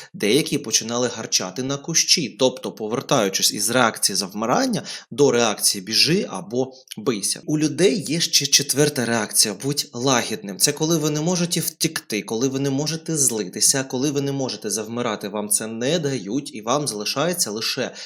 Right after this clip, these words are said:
до людини, котра дає таку загрозу, бути лагідним.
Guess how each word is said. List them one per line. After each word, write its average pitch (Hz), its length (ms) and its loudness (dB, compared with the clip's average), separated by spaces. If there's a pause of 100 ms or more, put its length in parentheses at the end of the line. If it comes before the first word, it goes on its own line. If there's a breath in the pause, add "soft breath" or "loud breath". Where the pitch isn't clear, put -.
(160 loud breath)
до 120 200 -2
людини, 113 500 -4
котра 107 320 -8
дає 104 240 -2
таку 120 220 -6
загрозу, 143 520 -2
бути 143 360 -8 (200)
лагідним. 98 560 -6